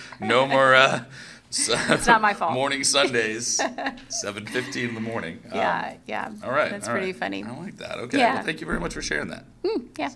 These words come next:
Speaker 1: All right, so let's go a little bit more into that locus of control.
Speaker 2: Mm-hmm.
Speaker 1: Can we, can we talk a little bit about that? Um, shifting maybe to teachers a little bit. I mean, we were talking the affirmations can be anybody, but
Speaker 2: Right.
Speaker 1: can teachers, can we, can we parlay that into something that maybe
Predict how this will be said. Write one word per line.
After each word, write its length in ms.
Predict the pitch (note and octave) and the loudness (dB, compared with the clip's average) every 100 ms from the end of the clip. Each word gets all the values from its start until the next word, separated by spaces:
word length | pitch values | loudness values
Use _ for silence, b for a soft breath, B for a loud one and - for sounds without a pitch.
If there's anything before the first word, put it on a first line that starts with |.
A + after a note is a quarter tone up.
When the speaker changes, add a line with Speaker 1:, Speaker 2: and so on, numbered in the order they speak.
| A2+ | -2
Speaker 1:
All 60 | |
right, 140 | A#2 - | -2 0
so 120 | A#2 | 0
let's 260 | A#2 D3+ G#3 | 2 2 4
go 100 | G#3 | 6
a 40 | |
little 160 | F3 D3+ | 6 6
bit 140 | A#2+ | 2
more 200 | A2+ A2+ | 2 -2
into 140 | G#2 | -2
that 200 | G2 F2 E2+ | -2 -4 -2
locus 500 | F#2 G#2 G#2 G2 - | 0 0 0 -2 0
of 240 | F#2+ F2+ | -2 -4
control. 560 | - D#2+ - F#2 E2+ D#2 | -8 -8 -6 0 2 2
Speaker 2:
Mm-hmm. 100 | C#2+ | 0
Speaker 1:
Can 100 | G#2+ | -4
we, 80 | - | -4
can 180 | - A#2 | -4 -4
we 80 | |
talk 300 | A2 C3 F3 | -2 0 -2
a 60 | - | -2
little 200 | - B2+ | -2 -2
bit 120 | A#2+ | -2
about 260 | G#2+ G#2 - | 0 0 2
that? 240 | G#2+ A2 B B B | 0 0 B B B
Um, 320 | F2+ E2+ D#2+ D#2 - - | -2 -2 -2 -16 -16 -8
shifting 680 | - - A#2+ - A2 G2 F#2+ | -4 -2 -2 -4 -8 -6 -4
maybe 360 | F2+ F2+ F2+ | -4 -4 -6
to 280 | - - D#2 | -8 -12 -12
teachers 540 | - - F2+ G#2+ G2+ G2+ | -12 -14 -10 -4 -4 -4
a 40 | |
little 240 | F#2+ F#2+ G2+ | -4 -4 0
bit. 140 | A#2 | 0
I 40 | |
mean, 160 | A2 G#2+ | 0 0
we 100 | C3 | 0
were 160 | A#2+ A2+ | 2 2
talking 260 | G#2 D#2+ D#2 | 0 -2 -4
the 120 | D#2 | -4
affirmations 580 | D#2 D#2+ D#2 - D#2 - | -4 -6 -8 -8 -10 -12
can 120 | D2+ | -10
be 140 | D2 | -12
anybody, 380 | D2 C#2+ - - | -12 -12 -12 -10
but 180 | - A#3 | -10 -2
Speaker 2:
Right. 240 | G#3 F3 | -2 0
Speaker 1:
can 160 | G2+ F2 | -4 -4
teachers, 540 | - C#3+ - D3 B2 | -6 -6 -6 -4 -4
can 120 | - | -4
we, 100 | G2 - | -8 -8
can 240 | - F2+ | -8 -6
we 160 | F2 D#2+ - | -6 -10 -12
parlay 400 | - A2+ G2+ G2+ | 2 2 4 0
that 200 | G2 F#2 | 0 -2
into 140 | F2 D#2+ | -4 -6
something 320 | - - D#2+ | -6 -6 -16
that 100 | D#2 | -14
maybe 360 | D#2 D2+ D#2 | -10 -10 -10